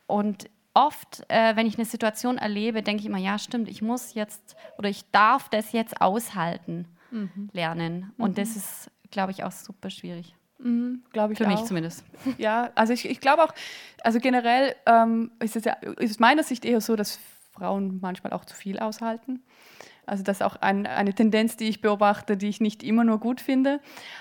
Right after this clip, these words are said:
Speaker 2: Aber ich weiß, was du meinst. Gerade als Unternehmerin gibt's einfach Situationen, die sehr unharmonisch sind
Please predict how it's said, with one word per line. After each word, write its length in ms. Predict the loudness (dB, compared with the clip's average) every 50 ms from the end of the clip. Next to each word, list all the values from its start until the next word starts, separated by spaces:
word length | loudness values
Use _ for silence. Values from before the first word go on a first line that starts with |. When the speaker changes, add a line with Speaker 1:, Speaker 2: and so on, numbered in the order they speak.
| -8 _ 4
Speaker 2:
Aber 440 | 6 8 8 8 8 6 6 4 2
ich 100 | 4 6
weiß, 220 | 6 6 6 4
was 100 | 0 -2
du 100 | 0 2
meinst. 400 | 2 2 2 2 2 0 0 0
Gerade 160 | 2 2 4 4
als 120 | 2 0
Unternehmerin 540 | 0 0 2 2 2 2 2 2 2 2 0
gibt's 240 | 0 -2 -6 -8 -6
einfach 440 | -4 -2 0 0 -2 -2 -4 -8
Situationen, 580 | -10 -10 -6 -6 -6 -6 -4 -2 0 2 2 2
die 80 | 0 -2
sehr 220 | -4 -4 -6 -2
unharmonisch 600 | -2 -2 -2 0 -2 -2 -2 -2 -2 -2 -2 -4
sind 360 | -6 -6 -6 -6 -6 -6 -8